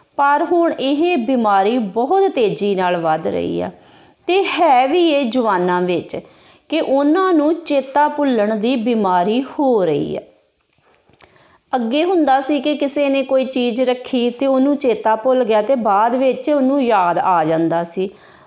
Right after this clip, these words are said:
ਪਰ ਹੁਣ ਕੀ ਕਰਦੇ ਆ ਕਿ ਮੇਰੀਆਂ ਭੈਣਾਂ, ਇਸ ਤੋਂ ਵੀਰ ਵੀ ਇਸ ਬਿਮਾਰੀ ਤੋਂ ਬਹੁਤ ਜ਼ਿਆਦਾ ਚਿੰਤਤ ਨੇ, ਕਿਉਂਕਿ ਭੈਣਾਂ ਜਦੋਂ ਵੀ ਕੋਈ ਚੀਜ਼ ਗੈਸ 'ਤੇ ਰੱਖਦੀਆਂ ਆ ਤਾਂ ਉਹ ਜਦੋਂ ਕਹਿੰਦੀਆਂ ਕਿ ਮੈਂ ਉਨੀ ਦੇਰ ਤੱਕ ਕੋਈ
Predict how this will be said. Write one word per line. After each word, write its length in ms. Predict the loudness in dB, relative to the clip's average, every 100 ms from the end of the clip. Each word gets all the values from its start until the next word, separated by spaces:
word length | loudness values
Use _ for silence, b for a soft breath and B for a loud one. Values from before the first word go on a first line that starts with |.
| _
ਪਰ 220 | 0 0 0
ਹੁਣ 240 | 0 2 0
ਕੀ 260 | 0 0 2
ਕਰਦੇ 480 | 0 0 0 0
ਆ 80 | 2
ਕਿ 140 | 0 0
ਮੇਰੀਆਂ 460 | 0 0 -2 -2
ਭੈਣਾਂ, 560 | -4 -4 -2 -2 -2 -4 B B B B -4
ਇਸ 280 | 0 0
ਤੋਂ 360 | -2 0 2 2
ਵੀਰ 520 | 0 0 0 0 0
ਵੀ 180 | 0 -2
ਇਸ 360 | 0 -2 -2 -2
ਬਿਮਾਰੀ 520 | -2 0 0 0 -2
ਤੋਂ 260 | -2 -2 -2
ਬਹੁਤ 520 | -2 -4 -2 -2 -2
ਜ਼ਿਆਦਾ 360 | 0 0 0 -2
ਚਿੰਤਤ 600 | -2 -2 -2 -4 -8 -8
ਨੇ, 220 | -10 -12 B B B B -6
ਕਿਉਂਕਿ 360 | -2 0 0 -2
ਭੈਣਾਂ 440 | 0 0 2 0
ਜਦੋਂ 280 | 0 0 2
ਵੀ 120 | 0
ਕੋਈ 200 | 0 -2
ਚੀਜ਼ 300 | -2 -4 -4
ਗੈਸ 360 | -2 2 2 0
'ਤੇ 200 | -2 0
ਰੱਖਦੀਆਂ 540 | 0 -2 -2 -2 -2 -2 -4
ਆ 40 | -6 B B _
ਤਾਂ 140 | -2 -2 0
ਉਹ 200 | 0 0
ਜਦੋਂ 300 | 0 -2 -2
ਕਹਿੰਦੀਆਂ 460 | 0 0 0 -2
ਕਿ 160 | -2 -2
ਮੈਂ 140 | 0
ਉਨੀ 300 | 0 0 0
ਦੇਰ 320 | 0 0 0 0
ਤੱਕ 180 | -2 -2
ਕੋਈ 280 | -2 -2